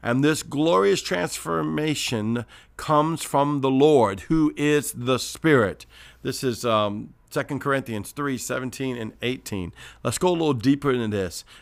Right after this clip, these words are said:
"Now where the Spirit of the Lord is, there is liberty," in the King James Version. "Where the Spirit of the Lord is, there is liberty." Come on, get this in your spirit. "Where the Spirit of the Lord, there is liberty." There is liberty. Uh, come on, when,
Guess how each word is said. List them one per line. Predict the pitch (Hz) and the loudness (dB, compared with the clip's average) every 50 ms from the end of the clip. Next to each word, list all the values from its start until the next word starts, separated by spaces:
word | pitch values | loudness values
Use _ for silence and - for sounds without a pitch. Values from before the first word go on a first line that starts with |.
| _ - | _ -4
"Now | 117 127 151 160 165 | 2 4 4 4 6
where | 165 160 151 | 4 2 2
the | 135 | 0
Spirit | 131 - - - 196 202 | -2 -4 0 0 2 4
of | 196 175 | 4 4
the | 165 156 | 4 4
Lord | 151 160 175 185 175 160 | 4 6 6 6 6 6
is, | 139 123 113 120 127 123 - - | 6 4 2 0 -2 -6 -8 -10
there | - 135 127 131 147 151 147 135 127 123 - - - | -8 -2 2 4 4 6 6 6 4 2 2 0 0
is | 139 139 139 131 127 113 | 2 4 4 4 2 0
liberty," | 131 127 127 135 147 156 135 135 131 107 - - 110 104 110 | -2 -2 2 6 6 6 6 4 0 0 -2 -4 -2 -2 -2
in | 113 117 113 113 | 0 0 -2 -2
the | 113 107 | -4 -4
King | - - 135 131 123 | -4 -4 -2 0 0
James | 107 127 135 135 131 107 | 0 -2 -2 -2 -2 -4
Version. | 98 101 101 95 80 95 101 117 - - - - - - - | -4 -4 -6 -6 -6 -6 -8 -8 -10 -14 -18 -20 -18 -6 -2
"Where | 123 131 | 0 2
the | 135 123 | 2 2
Spirit | - - - 165 175 180 | 0 0 0 2 2 4
of | 175 160 | 4 2
the | 151 147 | 2 4
Lord | 147 147 151 143 135 | 6 6 6 6 6
is, | 139 139 131 117 | 4 4 2 2
there | 127 139 139 143 | 2 4 6 6
is | 139 135 123 | 4 4 2
liberty." | 123 135 139 139 131 131 120 - - 117 95 85 78 78 - - - - - _ - - | 2 2 2 2 2 0 -2 -2 -2 -2 -2 -4 -8 -12 -16 -20 -20 -20 -20 _ -10 -4
Come | - 160 160 | 0 2 4
on, | 147 131 | 4 4
get | 120 147 151 | 4 2 0
this | 147 123 | 0 0
in | - 160 | 0 2
your | 151 143 | 2 2
spirit. | 120 - - 165 156 135 123 120 | 2 0 2 4 4 4 4 4
"Where | 127 | 2
the | 127 131 127 | 2 0 0
Spirit | - - 175 185 | -2 0 0 0
of | 185 170 | 2 2
the | 160 160 | 2 2
Lord, | 151 160 165 160 143 135 | 2 4 4 6 4 4
there | 127 135 131 131 | 4 2 2 2
is | 135 123 113 | 2 2 2
liberty." | 131 131 135 147 156 135 139 117 - - 113 92 82 80 - _ - - - - - _ - | 2 4 4 4 4 4 0 -4 -4 -6 -8 -8 -10 -12 -14 _ -20 -20 -20 -20 -20 _ 0
There | 139 151 156 156 | 4 4 6 6
is | 156 147 139 | 4 2 0
liberty. | 131 135 139 147 151 160 175 160 151 147 - - 120 104 98 107 | 0 -2 0 2 6 6 6 6 4 0 -2 -2 -4 -4 -4 -4
Uh, | 113 120 123 | -2 -4 -2
come | - 147 139 127 | -2 0 0 2
on, | 120 117 120 | 2 2 2
when, | 123 127 | 0 0